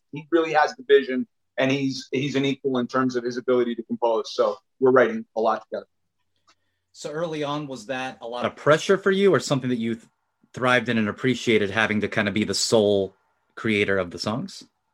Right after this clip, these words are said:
Speaker 1: Um, I don't know that I did it for any sort of, you know, recognition or anything like that. That wasn't, and I don't think you're assu-, uh,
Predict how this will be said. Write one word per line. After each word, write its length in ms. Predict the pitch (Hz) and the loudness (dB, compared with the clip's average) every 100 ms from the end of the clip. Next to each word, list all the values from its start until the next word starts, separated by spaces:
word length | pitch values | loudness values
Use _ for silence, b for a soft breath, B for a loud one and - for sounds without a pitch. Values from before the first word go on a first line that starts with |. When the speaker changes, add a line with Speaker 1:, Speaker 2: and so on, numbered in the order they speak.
| _ - | _ 2
Speaker 1:
Um, 320 | 175 180 180 165 | 4 4 4 4
I 80 | |
don't 180 | 170 202 | 6 6
know 120 | 208 | 4
that 120 | 196 185 | 4 4
I 100 | 160 | 4
did 200 | 185 185 | 4 4
it 100 | 185 | 4
for 160 | - 156 | -2 -2
any 180 | 170 185 | -2 -4
sort 340 | 180 - 170 147 | -4 -2 -2 -2
of, 120 | 131 _ 127 127 139 139 | -8 _ -18 -6 -6 -2
you 120 | 139 | -2
know, 300 | 123 120 120 | 0 -2 0
recognition 680 | 143 151 151 135 139 170 240 | 2 2 -2 -4 -2 0 0
or 120 | 208 | 2
anything 220 | 147 139 139 | 2 0 -2
like 140 | 131 | 2
that. 180 | 135 131 | 2 4
That 180 | 151 156 | 4 6
wasn't, 280 | 170 156 147 | 4 2 2
and 80 | |
I 40 | 147 | 4
don't 180 | 151 - | 4 2
think 140 | 143 - | -12 -2
you're 140 | 131 | 0
assu-, 260 | 127 - 170 | 0 -4 0
uh, 180 | 139 | 0